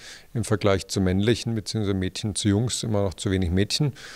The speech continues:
ähm, glaube ich schon, dass das so eine Vorbildwirkung hat, wenn man hier die besten Spielerinnen der Welt sehen kann in Aktion und sehen, dass es total Spaß macht und ankommt, glaube ich schon, dass das eben eine sehr positive Wirkung haben wird. Und mit unserer Schachstiftung sind wir vor allem an,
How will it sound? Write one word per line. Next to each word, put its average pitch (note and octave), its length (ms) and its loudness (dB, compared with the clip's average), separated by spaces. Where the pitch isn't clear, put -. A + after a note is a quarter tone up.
ähm, G#2+ 440 6
glaube G#2 220 4
ich F#2+ 60 2
schon, G#2+ 200 4
dass A#2 160 2
das A2+ 140 0
so - 80 0
eine G#2 140 4
Vorbildwirkung A2+ 800 2
hat, - 220 0
wenn A#2+ 60 -2
man A2 120 -2
hier G2 120 0
die G#2+ 80 0
besten - 320 -2
Spielerinnen G2+ 500 0
der F2+ 120 2
Welt F#2+ 240 4
sehen G#2+ 320 2
kann A#2+ 180 0
in A2 120 0
Aktion G#2 580 2
und G#2 100 0
sehen, G#2+ 220 0
dass E2+ 140 -4
es G2+ 100 -4
total G2 300 -2
Spaß F#2+ 400 0
macht A2+ 240 -2
und G#2+ 80 2
ankommt, A#2+ 520 2
glaube A2 200 4
ich G#2 60 2
schon, G#2+ 200 0
dass A2+ 140 -2
das - 200 0
eben A#2+ 340 2
eine A#2 220 2
sehr G#2+ 140 2
positive G#2 580 2
Wirkung A2+ 300 2
haben F2 260 2
wird. F2+ 240 0
Und F2+ 240 -4
mit A2+ 100 0
unserer G2 180 4
Schachstiftung - 720 2
sind G2+ 220 2
wir G2 160 4
vor G2+ 200 2
allem F#2+ 200 4
an, F#2 240 0